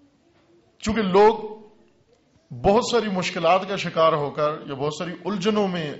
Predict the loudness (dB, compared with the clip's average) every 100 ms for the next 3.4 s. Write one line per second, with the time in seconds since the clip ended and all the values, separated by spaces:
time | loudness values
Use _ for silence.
0 | -16 -20 _ _ _ _ _ _ -6 -6
1 | -4 -4 -4 -2 -2 0 0 0 -4 -16
2 | _ _ _ _ -20 -8 -2 2 2 0
3 | 0 2 2 0